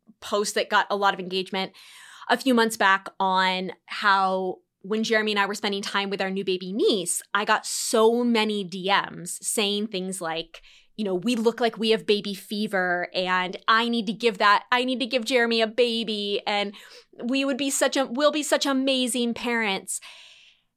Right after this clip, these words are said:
And I was like, "First of all, that's a deeply personal decision that we shouldn't be assuming that everybody is, is going to make."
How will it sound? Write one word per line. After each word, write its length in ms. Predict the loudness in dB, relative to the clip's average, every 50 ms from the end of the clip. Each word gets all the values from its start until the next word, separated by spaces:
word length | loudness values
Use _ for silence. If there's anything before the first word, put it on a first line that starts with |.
| _ _ _ _ _ 0
And 140 | 2 4 4
I 40 | 4
was 100 | 4 4
like, 120 | 2 0
"First 340 | 0 0 0 0 0 -2 -2
of 80 | -2
all, 360 | 0 0 0 0 -2 -4 -6 _ _ _ _ _ _ _ _ _ _ _ _ _ _ _ _ _ _ _ -12
that's 380 | -4 0 2 2 2 2 2
a 160 | 0 0 0 -2
deeply 500 | -2 0 0 0 -2 -4 -4 -4 -4 -4
personal 500 | -4 0 0 0 0 0 0 0 0 0
decision 640 | -2 -4 -6 -6 -6 -4 -2 -2 -2 -2 -2 -4 -4 -6 _ 0
that 200 | 0 0 0 2
we 140 | -2 -2
shouldn't 520 | -2 -2 -2 0 0 0 0 0 -4 -4 -6
be 380 | -4 -2 -2 -2 -2 -2 -4 -4 -4
assuming 920 | -4 -4 -4 -4 -4 -4 -4 -2 -2 -2 -2 -4 -4 -6 -8 -8 -10 -10 -12 _ _ _ _ _ _ 0
that 220 | 0 0 0 2 2
everybody 600 | 2 2 2 0 0 2 2 2 2 0 -2 -2
is, 180 | -4 -4 -4 -12 _ -2
is 220 | -2 0 0 -2
going 260 | -2 -4 -4 -2 -2
to 120 | -4 -4 -4
make." 440 | -6 -6 -8 -8 -10 -12 -20 -20